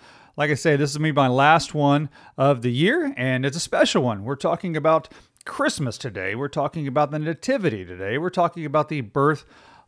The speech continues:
of Christ today. So, uh, turn to your Bibles. We're gonna start in the Old Testament. I know it's always weird to start in the Old Testament when you're talking about Jesus,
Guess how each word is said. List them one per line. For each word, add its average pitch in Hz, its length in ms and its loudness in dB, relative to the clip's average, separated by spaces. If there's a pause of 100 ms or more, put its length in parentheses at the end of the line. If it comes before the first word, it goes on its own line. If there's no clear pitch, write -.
(120)
of 135 340 2
Christ 135 540 0
today. 87 340 -10
So, 123 380 -2
uh, 120 120 2
turn 196 220 2
to 208 60 0
your 175 80 2
Bibles. 165 420 6
We're 180 80 -2
gonna 175 120 -2
start 185 280 4
in 160 60 0
the 156 100 0
Old 185 160 0
Testament. 185 440 0
I 180 120 -4
know 170 240 0
it's 170 120 -8
always 165 280 2
weird 151 200 -2
to 135 40 -6
start 151 200 -2
in 139 40 -4
the 139 80 0
Old 139 160 -2
Testament 135 400 -4
when 131 80 -6
you're 131 80 -6
talking 131 300 -2
about 127 180 -2
Jesus, 113 360 -6